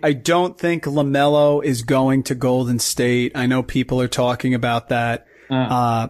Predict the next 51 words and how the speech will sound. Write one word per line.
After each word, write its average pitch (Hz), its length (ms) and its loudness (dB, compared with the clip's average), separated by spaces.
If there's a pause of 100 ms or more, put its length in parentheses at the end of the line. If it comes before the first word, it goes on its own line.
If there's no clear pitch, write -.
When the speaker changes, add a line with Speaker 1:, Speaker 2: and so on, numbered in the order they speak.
(240)
Speaker 1:
I 143 140 2
think 156 340 -2
the 135 140 2
foreign 147 500 2
players 143 480 2
are 131 80 0
gonna 131 140 0
have 127 180 0
a - 20 0
chance 131 360 -2
to 123 100 -4
shine. 139 640 2
Avdija 139 460 0
could 131 160 -6
go 131 160 2
to 131 120 2
the 127 80 0
Knicks, 127 320 0
there's 117 120 -2
no 127 160 2
doubt 123 220 0
about 120 320 -2
that. 123 380 -2 (180)
Speaker 2:
He'll, 139 140 -2
Speaker 1:
Isaac 165 320 4
Speaker 2:
he'll 170 120 4
go 175 120 2
Speaker 1:
Okoro 160 80 6
Speaker 2:
before 151 240 6
the 139 60 2
Knicks, 131 220 -2
I'm 117 100 -6
telling 123 200 -2
you 113 60 -2
that 107 60 -2
right 104 120 -4
now. 101 220 -6 (180)
Speaker 1:
I 175 80 2
mean, 175 180 0
that's 175 200 4
my 160 80 2
point, 156 340 0
is 131 120 -2
him 170 320 2
Speaker 2:
Yeah. - 100 -2
Speaker 1:
and 143 260 2
Killian 151 380 0
Hayes, 151 560 2
absolutely. 143 580 0
I, 143 100 0
I, 139 220 0